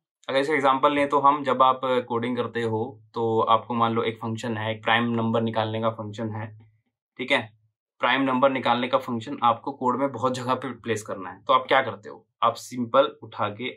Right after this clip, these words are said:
एक फंक्शन लिख देते हो, ठीक है, और उस फंक्शन को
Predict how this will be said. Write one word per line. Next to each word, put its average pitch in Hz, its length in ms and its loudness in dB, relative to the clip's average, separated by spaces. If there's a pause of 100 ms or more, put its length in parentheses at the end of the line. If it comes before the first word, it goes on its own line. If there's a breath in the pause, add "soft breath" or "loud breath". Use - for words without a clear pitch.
एक 120 180 -8 (680)
फंक्शन 117 380 -2
लिख 107 160 -4
देते 107 340 -4
हो, 127 100 -6 (520)
ठीक 139 120 -10
है, 123 160 -8 (380 soft breath)
और 139 80 4
उस 143 120 -2
फंक्शन 131 340 2
को 165 200 0